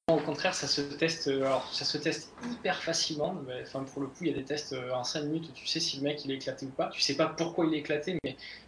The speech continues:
voilà, tu sais qu'il est éclaté. Et effectivement, même pour revenir sur des, euh, enfin, on, on, on va aller sur un truc qui est pas très pragmatique, mais sur la donnée physiologique, effectivement, tu peux le voir, ça se, ça se, ça s'étudie très, très bien, euh, sur le, le rythme du cœur. Mais bon, à la limite, tu te dis, euh, pff,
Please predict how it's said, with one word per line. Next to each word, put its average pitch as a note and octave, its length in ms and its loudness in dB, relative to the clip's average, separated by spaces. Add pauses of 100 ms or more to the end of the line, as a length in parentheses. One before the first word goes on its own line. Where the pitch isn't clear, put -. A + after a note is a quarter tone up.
(100)
voilà, C3 140 4
tu - 140 -6
sais G#3+ 140 6
qu'il E3+ 180 0
est D3+ 60 4
éclaté. D3 420 -2 (360)
Et C3+ 100 4
effectivement, D#3 480 6
même E3 240 6
pour C3+ 180 -6
revenir C#3 300 4
sur - 200 0
des, C3 380 0 (100)
euh, B2+ 220 -6 (640)
enfin, C3 200 2 (200)
on, C#3 60 -6
on, C#3 40 -6 (260)
on C#3+ 60 0
va C#3+ 120 8
aller C#3+ 140 8
sur C#3+ 180 4
un C#3+ 60 6
truc C#3 180 0
qui - 80 0
est C#3 60 -2
pas C#3 80 2
très - 160 0
pragmatique, D3+ 460 2
mais C#3+ 60 0
sur C#3 160 0
la C#3 120 8
donnée C#3+ 200 4
physiologique, D3+ 600 0
effectivement, D3 540 -2
tu - 160 -12
peux E3 120 -2
le F3+ 120 4
voir, D3 280 6
ça - 80 -4
se, - 180 0
ça C#3 120 2
se, - 160 -2 (160)
ça C3+ 160 0
s'étudie C3+ 480 -4
très, - 180 -2
très E3+ 200 -2
bien, C#3+ 240 2 (140)
euh, B2+ 60 -2
sur - 200 -4
le, C3 100 -2
le C3 100 -4
rythme C3+ 260 -4
du C3 120 -6
cœur. - 260 -2 (360)
Mais D3 80 6
bon, F3+ 120 12
à D#3 80 12
la D#3 60 8
limite, G3 140 2
tu - 100 -8
te D#3 80 2
dis, F3 220 2
euh, C#3+ 180 4
pff, - 100 -8